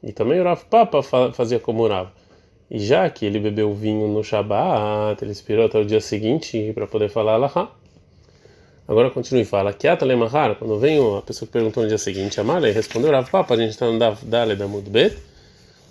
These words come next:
é, Iku Ashta." É, se eu te falasse ontem em Shabat, eu ia te falar o se-, que quando eu tava bêbado, Ishlai,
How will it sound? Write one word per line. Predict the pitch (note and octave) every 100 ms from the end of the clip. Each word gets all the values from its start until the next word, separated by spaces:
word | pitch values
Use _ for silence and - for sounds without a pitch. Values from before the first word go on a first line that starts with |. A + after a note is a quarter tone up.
| _
é, | - A2 -
Iku | F#3+ G#3 - G3 -
Ashta." | C3+ C#3 A#2+ - G2+ G#2+ _ _ _ _ _ _ _ _ _ _ _ _ _ - - - - -
É, | B2
se | A2 - - G#3 F#3 A2 - _ _ _ -
eu | B2+ C3 - _ -
te | -
falasse | B2+ C3 C#3 - - -
ontem | D#3 E3+ B2 A2
em | A#2
Shabat, | - A2+ A2+ C3 A#2 C3 - _ - - _ -
eu | A2+ A#2+
ia | B2+
te | -
falar | B2 B2 B2+ -
o | B2
se-, | - - - - A2+ -
que | - A2+
quando | - A2
eu | G2+
tava | B2+ C3 A#2 F#2+ - - -
bêbado, | A2+ G#2+ A2+ A#2+ E3+ - _ _ _ -
Ishlai, | - - D3+ G3 A2